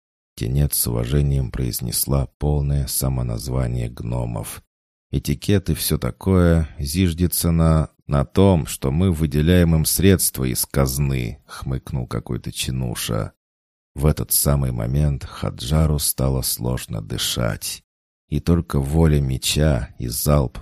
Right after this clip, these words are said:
половины резерва источника энергии позволили ему остаться стоять прямо. Принцесса выпустила на волю свою энергию, добавив к этому мистерии меча, уходящие даже глубже, чем у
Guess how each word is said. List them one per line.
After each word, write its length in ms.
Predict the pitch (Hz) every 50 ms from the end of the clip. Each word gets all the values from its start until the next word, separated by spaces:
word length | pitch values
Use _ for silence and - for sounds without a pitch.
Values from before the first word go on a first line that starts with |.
| - _
половины 600 | - 67 69 71 73 73 76 80 82 78 65 60
резерва 580 | 58 62 62 60 - 69 69 67 65 55 53 57 55
источника 680 | - - - - 69 60 - - 67 65 - - 55
энергии 680 | 55 57 65 78 78 71 69 67 67 73 71 69 65 64 - _ _ -
позволили 580 | 62 58 - - 73 82 85 78 78 73 73
ему 420 | 73 69 71 73 76 78 78 76 76
остаться 640 | - - - - - - 67 69 69 - - 69 69
стоять 580 | - - - 64 62 57 55 55 - - - - -
прямо. 640 | - 58 58 53 55 55 55 53 50 50 50 - _ _ _ _ _ _ _ _ _ _ _ _ _ _
Принцесса 720 | - 69 69 65 - - - 98 90 - - - 76 71
выпустила 720 | 67 82 90 85 - 76 71 - - - 69 69 69 67
на 160 | 64 62 62
волю 320 | 65 76 82 85 78 78 71
свою 460 | - - 69 65 64 65 65 65 64
энергию, 760 | 64 69 78 82 82 80 71 65 60 58 55 55 57 55 - - - _
добавив 640 | - 64 60 62 65 80 85 82 78 76 73 - -
к 100 | - 76
этому 320 | 73 - - 71 71 73
мистерии 640 | 71 64 58 - - - - 69 71 65 67 65 62 62
меча, 640 | 62 58 - - - - 73 80 80 71 55 - - _ _ _
уходящие 760 | - - - - 57 58 71 78 71 - - - - 73 64
даже 360 | 60 65 73 73 69 - 55
глубже, 640 | 55 58 64 69 80 80 73 73 73 73 78 78 76 -
чем 400 | - - - 60 57 53 - 57
у 140 | 58 -